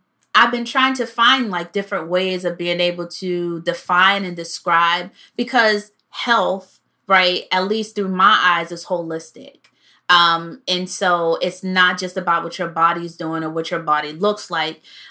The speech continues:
Um, and so well-being is, like, something, but I think, like, the well part also kinda gets me, like, "Eh, I don't really wanna,"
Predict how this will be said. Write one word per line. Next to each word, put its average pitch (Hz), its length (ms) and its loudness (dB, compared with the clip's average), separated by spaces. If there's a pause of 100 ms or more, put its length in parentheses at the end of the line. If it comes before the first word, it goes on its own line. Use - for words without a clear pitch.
Um, 165 560 2
and 180 200 -2
so 165 800 2
well-being 214 800 0
is, 247 180 0
like, 233 200 0
something, 254 720 -2
but 190 180 2
I 190 100 2
think, 214 260 -4
like, 190 200 0
the 185 120 4
well 196 340 2
part 214 360 0
also 202 420 0
kinda 208 300 -2
gets 202 340 -2
me, 196 160 -4
like, 165 340 -2
"Eh, 254 720 -2
I 180 60 -4
don't 185 200 -6
really 185 180 0
wanna," 170 340 -4